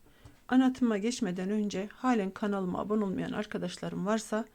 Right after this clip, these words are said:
kanalıma abone olup beğeni yapıp yorum yaparsanız sevinirim. Ayrıca sağ alt köşedeki zil butonunu da aktif hale getirerek yayınlayacağım videolarımdan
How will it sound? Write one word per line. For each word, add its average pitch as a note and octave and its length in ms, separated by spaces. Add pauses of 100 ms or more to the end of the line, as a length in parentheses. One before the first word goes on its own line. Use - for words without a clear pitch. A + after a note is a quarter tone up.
(480)
kanalıma A3 460
abone A3 280
olup G#3+ 320
beğeni A3+ 260
yapıp F#3 320
yorum G#3 220
yaparsanız A3+ 560
sevinirim. E3 460 (560)
Ayrıca A#3 340
sağ A#3+ 180
alt A#3+ 160
köşedeki G3 420
zil G#3+ 160
butonunu G#3 280
da F#3+ 60
aktif G#3+ 280
hale E3+ 220
getirerek G#3+ 480 (480)
yayınlayacağım F3+ 680
videolarımdan F#3 800